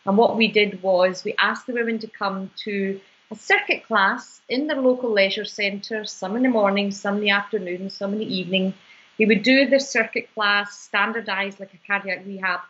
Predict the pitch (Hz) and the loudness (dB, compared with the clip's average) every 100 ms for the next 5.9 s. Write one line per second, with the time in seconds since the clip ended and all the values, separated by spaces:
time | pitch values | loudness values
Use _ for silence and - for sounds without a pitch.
0 | _ _ _ - 202 233 226 220 240 262 | _ _ _ -12 2 2 4 2 0 -6
1 | 220 196 208 202 - 254 247 214 196 202 | -6 -8 -14 -16 -6 -6 -4 0 0 0
2 | 196 180 - 262 247 - - 196 190 190 | -4 -10 -10 -8 -8 -12 -10 -8 -6 -4
3 | - 190 190 180 196 214 220 190 196 196 | -4 -4 -4 -2 -2 -2 -4 -2 -2 -2
4 | - 180 180 - 202 180 - 180 165 175 | -4 -4 -4 -2 -2 -2 -4 -12 -8 -4
5 | 185 185 196 196 208 190 180 180 | -4 -2 -4 -2 -2 0 -2 -4